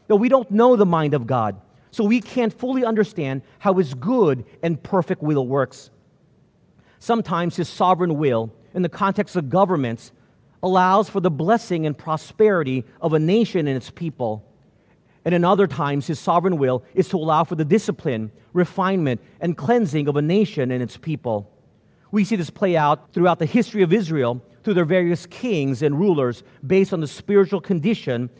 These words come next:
of the people. In fact, the prophet Habakkuk could not understand why God would use the evil,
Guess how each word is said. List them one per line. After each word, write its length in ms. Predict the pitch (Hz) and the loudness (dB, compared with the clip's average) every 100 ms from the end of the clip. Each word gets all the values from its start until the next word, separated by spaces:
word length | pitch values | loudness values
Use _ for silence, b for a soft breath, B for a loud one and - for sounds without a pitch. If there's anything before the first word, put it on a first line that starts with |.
| b - | b -6
of 160 | 120 | -4
the 100 | 104 | -4
people. 540 | 104 143 120 101 92 92 _ _ _ _ _ _ _ b b b - | -6 -6 -6 -6 -8 -10 _ _ _ _ _ _ _ b b b -6
In 120 | 185 | -4
fact, 300 | - 208 - | 0 0 -2
the 60 | |
prophet 340 | 170 - 202 180 | -4 0 0 0
Habakkuk 540 | 156 151 160 - 120 b b | 0 -2 -2 -4 -8 b b
could 160 | - 202 | 0 2
not 200 | 190 220 | 2 0
understand 680 | 208 196 180 - 143 123 127 b _ | 0 -4 -4 -4 -4 -4 -8 b _
why 180 | 185 185 | 0 0
God 420 | 143 180 180 175 | 2 2 4 2
would 200 | 170 139 | -2 -2
use 420 | 147 202 151 107 | -2 0 0 -2
the 220 | 139 196 | -8 -2
evil, 400 | 202 156 127 107 | -2 0 -2 -4